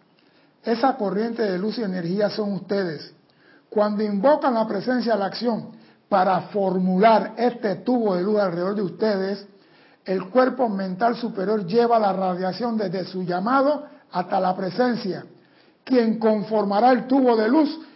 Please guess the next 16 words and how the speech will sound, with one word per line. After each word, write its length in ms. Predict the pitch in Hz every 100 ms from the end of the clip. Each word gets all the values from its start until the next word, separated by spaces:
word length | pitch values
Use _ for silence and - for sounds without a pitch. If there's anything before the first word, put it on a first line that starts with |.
| _ -
y 80 | 185
lo 100 | 185
establece 500 | 185 185 202 214 220
alrededor 440 | 190 175 180 185
de 80 | 180
ustedes. 520 | 165 175 147 131 - _ _ _ _ _ _ _ -
Cuando 220 | 165 151
yo 140 | 175
hago 120 | 208 247
el 80 |
llamado, 540 | 214 190 180 180 226 - _ _ _ _
el 260 | 165 165 -
Cristo 400 | 233 220 - 165
recoge 460 | 151 156 - 220 240
mi 120 | 226
llamado, 580 | 214 214 214 214 247